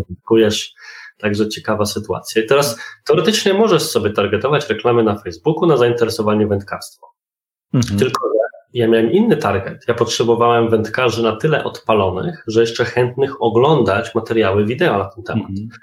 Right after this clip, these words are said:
Speaker 1: Wtedy okazało się, że weszliśmy w partnerstwo z takim kanałem na YouTube, który się nazywa Wędkarska Tuba.
Speaker 2: Mhm.
Speaker 1: Gorąco polecam, bo to są prawdziwi wymiatacze pod kątem wideo i oni udostępniali nam treści, które były publikowane i następnie, jeżeli ktoś obejrzał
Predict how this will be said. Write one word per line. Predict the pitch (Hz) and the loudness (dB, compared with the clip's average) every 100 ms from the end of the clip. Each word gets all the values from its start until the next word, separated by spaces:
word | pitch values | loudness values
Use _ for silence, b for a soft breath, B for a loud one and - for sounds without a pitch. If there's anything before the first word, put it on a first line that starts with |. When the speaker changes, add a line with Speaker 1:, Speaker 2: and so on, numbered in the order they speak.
| B B 156 | B B -8
Speaker 1:
Wtedy | - 170 | 0 2
okazało | 196 160 143 147 147 | 2 2 4 4 2
się, | 143 | 2
że | 131 | 2
weszliśmy | 123 120 131 - 123 | 0 -2 -4 -6 -6
w | |
partnerstwo | - 113 - - - - | -2 -2 -2 -6 -6 -10
z | 123 | -10
takim | - - - | -10 -10 -10
kanałem | - 113 110 120 | -2 2 2 4
na | 113 | 2
YouTube, | 98 92 95 110 | 2 0 0 0
który | 131 127 | 0 -2
się | 139 | -2
nazywa | 127 127 | -2 0
Wędkarska | 120 120 - 104 98 120 | 2 0 0 -4 -2 -4
Tuba. | 117 113 - - - _ _ B | -2 -2 -2 -6 -10 _ _ B
Speaker 2:
Mhm. | B 120 | B -2
Speaker 1:
Gorąco | 127 127 147 175 | 2 2 2 0
polecam, | - 101 - 110 | 0 0 0 0
bo | 107 | 0
to | 117 | 0
są | - 117 | -2 -2
prawdziwi | 120 110 113 127 | 0 0 -2 -4
wymiatacze | 120 127 135 143 135 - | -2 0 0 0 -2 -4
pod | 90 98 | -4 -4
kątem | - 104 104 107 | -2 -2 2 0
wideo | 104 92 85 - 170 226 B B B - | 2 0 0 0 0 -2 B B B -2
i | 160 165 | -2 2
oni | 151 190 139 | 2 4 4
udostępniali | 117 - 110 123 127 | 2 0 -2 2 2
nam | 110 107 | 2 0
treści, | - - - 156 160 - - - | -4 -8 -8 -8 -8 -10 -14 -2
które | 139 139 | 0 0
były | 123 165 | 2 0
publikowane | 156 131 120 117 107 95 87 123 151 | 2 0 -2 0 0 2 0 0 0
i | |
następnie, | 135 131 151 147 151 | 0 0 0 0 2
jeżeli | 143 131 123 | 2 2 0
ktoś | 139 - | -2 0
obejrzał | 127 165 165 156 151 | 0 2 4 4 2